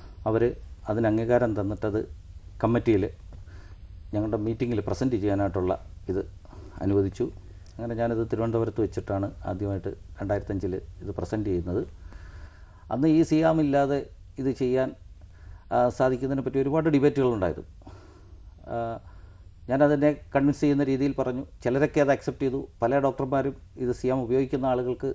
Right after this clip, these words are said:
അതുപോലേക്ക്, ആ, അംഗീകരിക്കാൻ തന്നെ വളരെ ബുദ്ധിമുട്ടുണ്ടായിരുന്നു.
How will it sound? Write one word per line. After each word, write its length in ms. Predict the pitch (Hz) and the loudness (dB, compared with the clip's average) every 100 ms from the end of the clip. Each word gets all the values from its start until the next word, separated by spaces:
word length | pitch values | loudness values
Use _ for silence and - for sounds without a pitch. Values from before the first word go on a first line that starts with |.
| - | -4
അതുപോലേക്ക്, 520 | 117 123 120 120 127 - - - - - - - - 113 | -4 0 0 0 -2 -2 -10 -20 -20 -18 -18 -18 -10 -6
ആ, 280 | 120 120 131 | -4 -4 0
അംഗീകരിക്കാൻ 540 | 135 143 135 147 131 | 2 2 2 2 2
തന്നെ 120 | 131 | 2
വളരെ 180 | 127 123 | 2 2
ബുദ്ധിമുട്ടുണ്ടായിരുന്നു. 840 | 117 120 123 117 107 113 104 107 | -2 -4 -4 -2 -2 -2 -4 -10